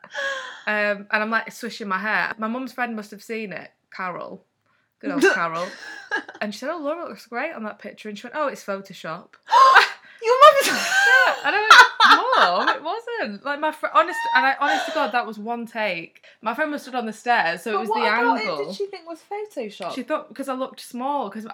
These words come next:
Speaker 1: I, it was, like, the way I'm stood, and I'm, like, hair
Speaker 2: <clears throat>
Speaker 1: flicking. And she went, "Oh, Photoshop." I said,
Speaker 2: <gasps>
Speaker 1: "No, it's not. I don't even own Facetune. Like,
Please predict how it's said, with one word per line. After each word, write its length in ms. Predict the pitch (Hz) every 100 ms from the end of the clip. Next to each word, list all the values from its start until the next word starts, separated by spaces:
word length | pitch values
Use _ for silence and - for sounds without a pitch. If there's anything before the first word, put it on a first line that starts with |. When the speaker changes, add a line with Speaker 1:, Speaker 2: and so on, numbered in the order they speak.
| -
Speaker 1:
I, 100 | 214
it 100 | 247
was, 100 | 262
like, 220 | 302 294
the 80 | 220
way 120 | 254 262
I'm 140 | 247
stood, 380 | - 269 240 175
and 80 | 190
I'm, 60 |
like, 140 | 196 190
hair 320 | - 220 214
Speaker 2:
<clears throat> 80 | -
Speaker 1:
flicking. 540 | 180 180 320 269 208 - _ _ _ -
And 140 | 202
she 100 | 202
went, 100 | -
"Oh, 80 | 226
Photoshop." 640 | - 180 208 - 220 165 -
I 40 | 214
said, 120 | 302 -
Speaker 2:
<gasps> 60 |
Speaker 1:
"No, 80 | 285
it's 380 | 659 571 - 349
not. 300 | 370 427 440
I 80 | 277
don't 80 | 370
even 140 | 359 269
own 260 | 277 285
Facetune. 1040 | 277 269 330 330 - 320 277 196 165 165
Like, 380 | 226 233 - _